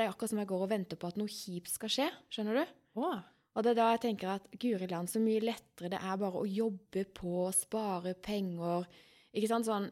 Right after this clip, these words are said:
Speaker 1: skikkelig strebe etter noe, da.
Speaker 2: Jeg kan ikke skjære seg da.
Speaker 1: Nei, men jeg, da føler jeg at da har jeg på en måte mer kontroll, da, skjønner du? Og så plutselig så kommer du til et punkt hvor du kan på en måte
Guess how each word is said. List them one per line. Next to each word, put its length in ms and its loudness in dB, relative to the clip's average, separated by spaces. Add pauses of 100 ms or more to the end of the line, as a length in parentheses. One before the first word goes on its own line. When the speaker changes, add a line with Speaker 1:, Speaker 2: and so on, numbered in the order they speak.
(100)
Speaker 1:
skikkelig 400 -2
strebe 600 2
etter 300 -8
noe, 260 0
da. 80 6 (920)
Speaker 2:
Jeg 120 -4
kan 120 4
ikke 160 0
skjære 260 2
seg 140 -4
da. 100 -6 (1000)
Speaker 1:
Nei, 100 6
men 120 8
jeg, 280 -2 (100)
da 200 2
føler 260 2
jeg 80 0
at 60 -10
da 120 4
har 220 0
jeg 80 -2
på 80 0
en 60 2
måte 180 0
mer 220 0
kontroll, 680 -2
da, 80 0 (120)
skjønner 340 0
du? 180 -10 (320)
Og 80 0
så 100 2
plutselig 380 0
så 80 2
kommer 280 0
du 60 -2
til 140 2
et 80 -20
punkt 240 -4
hvor 80 0
du 80 2
kan 160 -2
på 80 -2
en 0 -
måte 220 -4